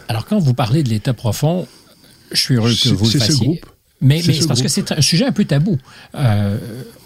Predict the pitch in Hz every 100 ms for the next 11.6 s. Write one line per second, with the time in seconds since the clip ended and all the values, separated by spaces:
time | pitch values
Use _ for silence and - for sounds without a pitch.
0 | - 135 131 175 180 165 143 170 120 110
1 | 113 117 135 117 104 113 156 170 - 139
2 | 143 131 - - 127 127 131 117 113 113
3 | 107 101 104 - 104 - 170 247 - -
4 | - 143 139 165 135 113 113 - 120 104
5 | 104 123 247 139 107 113 107 - 151 -
6 | 120 123 - 160 254 151 - 123 113 104
7 | - 123 135 117 110 107 127 127 - 117
8 | - 123 98 - - 101 139 131 156 120
9 | 131 127 98 107 233 233 - - 139 -
10 | 143 139 139 147 135 123 120 120 117 110
11 | 139 - 220 240 -